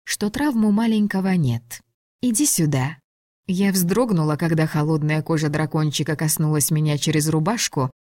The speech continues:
но все-таки укутала его в жакет и прижала к груди. Малыш задрожал, согреваясь, и крепко-крепко ко мне прижался.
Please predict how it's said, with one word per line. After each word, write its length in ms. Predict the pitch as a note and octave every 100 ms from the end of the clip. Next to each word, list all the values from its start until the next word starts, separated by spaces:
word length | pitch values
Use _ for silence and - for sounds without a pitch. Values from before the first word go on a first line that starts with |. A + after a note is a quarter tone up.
| _
но 140 | F#3+ G3+
все-таки 440 | - G#3+ G#3+ A3
укутала 460 | A3 G#3+ C#4 F#3 D3+
его 260 | D#3+ E3
в 80 | E3
жакет 400 | D#3 F3+ F#3 D4
и 120 | - F3
прижала 480 | F3 F#3 A#3 A3
к 80 | G3+
груди. 600 | F#3 G#3 F#3+ E3 B2 - - _ _ -
Малыш 420 | F3 F3+ F#3 F3+
задрожал, 640 | E3+ F3+ F#3 F#3 F3 A3
согреваясь, 800 | G#3+ D3+ D3 D3+ D3 C#3 C3+ - - _
и 80 | -
крепко-крепко 840 | - D#4 - G#3+ G3+ G3+ G#3+ F#3
ко 140 | F3+ E3
мне 220 | E3 F3
прижался. 800 | E3+ E3+ C#3 B2 A2+ - C3